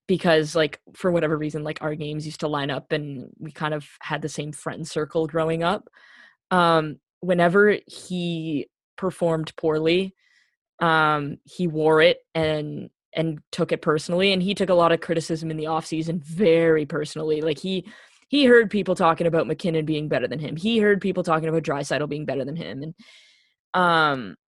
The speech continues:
I think that whenever he comes to Toronto, it's kind of this added motivation. Obviously, his family's not gonna be in the crowd tonight or anything like that. Um,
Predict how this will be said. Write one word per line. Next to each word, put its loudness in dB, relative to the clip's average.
I 2
think -4
that 2
whenever 0
he -4
comes -4
to -6
Toronto, -2
it's -4
kind -6
of -8
this -4
added -4
motivation. -4
Obviously, 0
his -6
family's -6
not -4
gonna -6
be -6
in -4
the -4
crowd -4
tonight -2
or -6
anything -6
like -4
that. -2
Um, 2